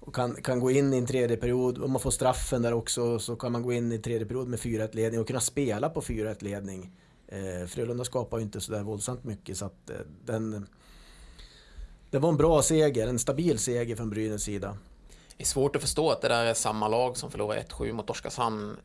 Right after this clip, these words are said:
Speaker 2: när man liksom städar av Frölunda.
Speaker 1: Mm.
Speaker 2: Du sa ju det, Frölunda, de ska vinna en lördagsmatch mot Frölunda, men, eh,
Speaker 1: Mm.
Speaker 2: och det, där fick du rätt.
Speaker 1: Ja, det var väl hyggligt rätt ut ändå, tycker jag, även om, eh, Skellefteå-segern såg jag kanske inte komma.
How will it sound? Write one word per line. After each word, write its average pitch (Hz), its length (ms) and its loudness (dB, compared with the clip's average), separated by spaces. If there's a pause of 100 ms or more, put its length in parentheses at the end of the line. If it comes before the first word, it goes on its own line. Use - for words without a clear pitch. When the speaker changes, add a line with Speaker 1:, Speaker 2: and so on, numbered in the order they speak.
Speaker 2:
när 127 180 0
man 107 380 -2
liksom - 220 -14
städar 113 540 2
av 110 260 2
Frölunda. 113 540 2
Speaker 1:
Mm. - 120 -2 (540)
Speaker 2:
Du 143 100 0
sa 170 180 6
ju 214 40 6
det, 165 180 8
Frölunda, 165 680 4
de 160 100 0
ska 160 160 2
vinna 165 220 2
en 160 100 4
lördagsmatch 156 480 4
mot 156 100 -2
Frölunda, 147 520 2
men, 151 280 -2
eh, 135 340 -2 (240)
Speaker 1:
Mm. 160 300 4 (260)
Speaker 2:
och - 160 -4 (140)
det, 147 420 0
där 160 140 2
fick 190 140 -2
du 220 120 6
rätt. - 280 0 (500)
Speaker 1:
Ja, 175 300 2
det 127 200 0
var - 280 -8
väl 220 180 -2
hyggligt 131 320 -2
rätt 135 240 0
ut 110 200 -4
ändå, 113 520 -2
tycker 120 260 -6
jag, 120 80 0
även 120 160 -4
om, 120 220 -6
eh, 107 380 -4
Skellefteå-segern 131 680 -2
såg 117 260 -4
jag 110 120 -6
kanske 117 220 -6
inte 110 140 -10
komma. 107 420 -4